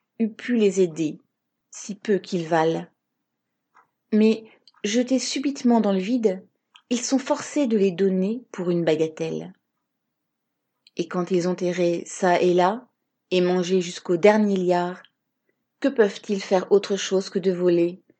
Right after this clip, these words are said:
et alors, mon Dieu, d'être pendus avec toutes les formes légales, ou d'aller mendier ?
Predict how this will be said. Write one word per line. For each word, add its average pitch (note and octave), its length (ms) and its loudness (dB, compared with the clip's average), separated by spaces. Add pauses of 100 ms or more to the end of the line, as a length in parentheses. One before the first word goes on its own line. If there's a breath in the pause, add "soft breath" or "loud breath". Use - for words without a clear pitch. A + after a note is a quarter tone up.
(340)
et D#3+ 160 -2
alors, E3 240 0
mon E3 160 -2
Dieu, E3+ 400 0 (400 loud breath)
d'être F3 380 2
pendus F3+ 560 -2
avec D#3+ 240 -2
toutes - 180 -14
les F3 80 -4
formes E3 240 -6
légales, G#3 640 2 (720)
ou G3 80 2
d'aller F3 280 10
mendier ? E3+ 540 -2